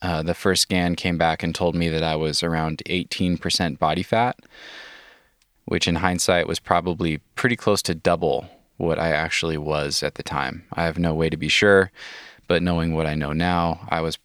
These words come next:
probably closer to ten percent, maybe eleven, but probably not any higher than that.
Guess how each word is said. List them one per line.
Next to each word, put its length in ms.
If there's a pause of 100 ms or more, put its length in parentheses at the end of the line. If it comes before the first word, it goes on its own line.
(160)
probably 540
closer 480
to 420
ten 280
percent, 400 (100)
maybe 560 (480)
eleven, 520 (760)
but 320
probably 320
not 220
any 180
higher 280
than 180
that. 360